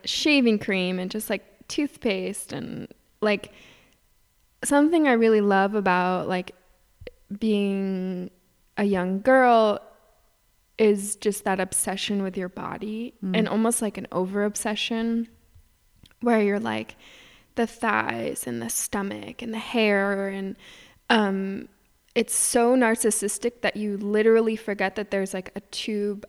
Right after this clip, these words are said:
Speaker 1: of, you know, like, yeast infection medicine on the, and it's, like, s-, because you're so oblivious to everything that surrounds you
Speaker 2: Mm.
Speaker 1: that your stomach looks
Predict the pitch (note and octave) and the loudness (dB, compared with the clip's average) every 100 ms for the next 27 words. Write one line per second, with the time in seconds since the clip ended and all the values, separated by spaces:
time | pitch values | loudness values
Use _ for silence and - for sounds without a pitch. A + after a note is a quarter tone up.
0 | F#3 F#3+ F#3 F#3 F#3 F#3+ A3 - - - | -4 -2 -2 -2 -2 -4 -14 -20 -20 -20
1 | _ _ - G#3 F#3 F#3+ G3+ G3+ G3 G3+ | _ _ -4 -2 -2 -2 -2 -2 -2 -4
2 | - - - - _ _ A#3+ C#4+ - C4 | -8 -20 -20 -20 _ _ 2 2 4 0
3 | A#3 F#3+ F3+ G3 F#3 D#3+ G#3 F#3 F3 F#3 | 0 -2 -4 -6 -4 -6 -8 -6 -6 -6
4 | - - A3+ A3+ G#3+ A#3+ A#3 - - C4 | -10 -10 -2 -2 0 -2 -2 -8 -6 -6
5 | B3 C4+ B3 A#3+ - - A#3 A#3 B3+ G#3 | 0 2 2 0 0 -2 0 2 2 0
6 | G3 F#3+ G3 A#3 B3 - - - G3+ G#3 | -4 -4 -4 -2 -4 -6 -10 -4 -4 -4
7 | A3 A3 G#3 F#3+ - F#3 E3+ F3+ G3+ - | -4 -2 -4 -4 -6 -6 -6 -6 -8 -6
8 | B3+ C4+ - C#4+ A3+ F#3+ F#3 - - - | -2 2 2 0 0 -2 -2 -6 -20 -20
9 | _ _ _ _ _ - A3 A3+ B3 C4+ | _ _ _ _ _ -6 -2 4 6 6
10 | C4+ - G#3 A3 A#3+ A3 G#3+ - | 2 0 0 2 -2 -4 -4 -6